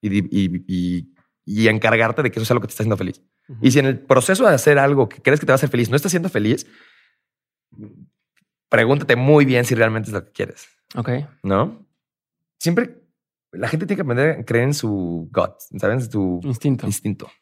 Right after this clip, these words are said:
Speaker 1: La gente está bien, no sé por qué nos conflictúa tanto a veces hacernos caso a nosotros. Dices, "Güey, ugh,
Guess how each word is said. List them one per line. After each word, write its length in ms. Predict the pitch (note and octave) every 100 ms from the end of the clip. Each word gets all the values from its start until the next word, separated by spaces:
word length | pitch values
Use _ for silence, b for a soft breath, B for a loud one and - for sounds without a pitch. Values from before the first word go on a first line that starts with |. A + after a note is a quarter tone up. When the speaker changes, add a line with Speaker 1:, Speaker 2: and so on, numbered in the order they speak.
| _ _
Speaker 1:
La 60 | -
gente 320 | B2 D3 F3
está 340 | E3 - - B2
bien, 580 | C3+ D3 C3+ C3+ C3+ C3+
no 60 |
sé 140 | D3 -
por 160 | -
qué 300 | B2+ C#3 C#3 b b -
nos 100 | A#2+
conflictúa 380 | B2 A#2 A2+ D3
tanto 220 | D3 D3
a 40 |
veces 380 | C3+ D3+ D3+ D3+ b b b
hacernos 400 | A#2 C3+ C3+ C#3+
caso 180 | C3+ C3+
a 20 |
nosotros. 240 | B2 A2+
Dices, 240 | G#2 A2+ A2+
"Güey, 300 | B2+ C3 B2+
ugh, 300 | D3 E3